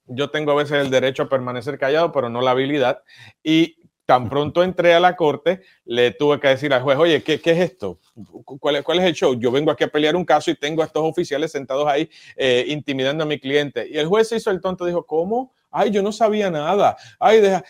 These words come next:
Speaker 1: Entonces, nada, hizo un receso y lo sacaron de allí porque no tenía nada que estar allí. Eh, eh, ahí había, había una audiencia, el juez iba a proceder con la audiencia.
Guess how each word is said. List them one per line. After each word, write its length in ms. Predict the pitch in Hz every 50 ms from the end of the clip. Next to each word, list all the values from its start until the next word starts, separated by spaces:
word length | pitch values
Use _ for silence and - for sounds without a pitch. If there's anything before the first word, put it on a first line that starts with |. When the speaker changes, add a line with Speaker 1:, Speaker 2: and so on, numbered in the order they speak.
| _ _ _ _ -
Speaker 1:
Entonces, 440 | 127 120 - 147 147 160 151 120 117
nada, 340 | 131 147 151 147 127 120 113
hizo 260 | 113 135 135 - 170
un 80 | 175 175
receso 520 | 175 175 170 - 190 190 196 190 190 220
y 80 | 196 190
lo 120 | 156 139
sacaron 440 | 127 - 135 - - 135 139 143 151
de 60 | 156
allí 220 | 143 135 147 175 196
porque 260 | 196 185 160 - 147
no 140 | 156 165 180
tenía 240 | 226 226 226 226 220
nada 180 | 220 214 214
que 60 | 202
estar 180 | 196 - 220 208
allí. 240 | 208 208 226 214 196
Eh, 300 | 160 143 123 131 135 127 -
eh, 240 | 131 143 139 - - _ 90 107 123 _
ahí 180 | - 135 151 143
había, 220 | 135 131 131 120
había 160 | 123 127 143 160
una 120 | 180 208
audiencia, 480 | 190 180 135 127 120 - 156 160 180 - _ _ _ -
el 140 | - 127 127
juez 300 | 127 147 156 165 165 156
iba 160 | 165 156 151
a 100 | 151 143
proceder 560 | 147 147 135 - - 123 117 127 156 180 196
con 180 | - 208 196 190
la 80 | 185
audiencia. 600 | 180 175 147 135 123 120 117 - - 156 160 160